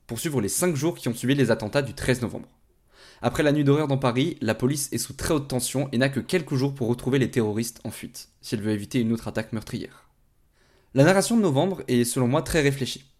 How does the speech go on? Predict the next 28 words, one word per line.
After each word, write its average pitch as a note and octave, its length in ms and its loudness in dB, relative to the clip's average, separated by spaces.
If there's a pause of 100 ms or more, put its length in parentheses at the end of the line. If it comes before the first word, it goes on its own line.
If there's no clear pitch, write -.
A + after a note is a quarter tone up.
(120)
et A#2+ 40 -4
vient B2+ 120 2
nous C3+ 160 4
attraper B2 300 -2
là C#3 280 4
où A#2 60 -2
on A2 80 0
s'y A#2+ 220 0
attendrait A2+ 380 -2
pas C3+ 100 -2
forcément. C3 380 -4 (600)
Si - 120 -6
vous D#3 80 -2
venez F3+ 140 4
chercher F#3 280 0
un E3 60 0
film D3+ 260 0
bourrin D3+ 280 0
sur C#3 180 -2
les B2 80 2
tueries, C3 400 0
vous G#2+ 220 -2
êtes - 180 -2
clairement C3+ 460 2
pas A2+ 260 2
au - 60 -6
bon G2 180 -4
endroit. - 300 -12